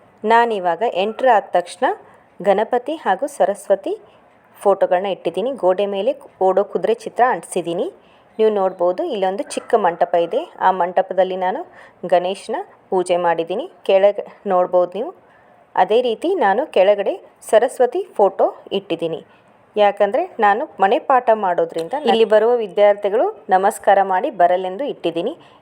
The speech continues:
ಇದು ಒಂದು ದೀಪಲಕ್ಷ್ಮಿನ ನಾನು ಎಂಟ್ರೆನ್ಸ್‌ಗೆ ಇಟ್ಟಿದ್ದೀನಿ. ಈ ಥರ ನಾನು ಎಂಟ್ರ್ ಆದ ತಕ್ಷಣ ಅರೇಂಜ್ ಮಾಡಿದ್ದೀನಿ.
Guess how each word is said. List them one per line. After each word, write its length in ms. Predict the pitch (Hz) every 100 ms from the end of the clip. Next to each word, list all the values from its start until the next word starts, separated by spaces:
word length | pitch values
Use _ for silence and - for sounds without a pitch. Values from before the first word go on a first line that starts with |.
| -
ಇದು 220 | 208 254
ಒಂದು 340 | 226 240 254
ದೀಪಲಕ್ಷ್ಮಿನ 720 | 214 226 233 214 208 - 196 190
ನಾನು 380 | 190 185 311 392
ಎಂಟ್ರೆನ್ಸ್‌ಗೆ 540 | 180 180 185 196 - 302
ಇಟ್ಟಿದ್ದೀನಿ. 560 | 196 185 170 202 403 - _ _ _
ಈ 140 | 214 233
ಥರ 200 | 240 226
ನಾನು 400 | 214 208 240 392
ಎಂಟ್ರ್ 300 | 190 196 208
ಆದ 120 | 202 196
ತಕ್ಷಣ 340 | 190 185 - 381 -
ಅರೇಂಜ್ 440 | 185 190 349 - _ _ -
ಮಾಡಿದ್ದೀನಿ. 580 | 180 175 165 160 156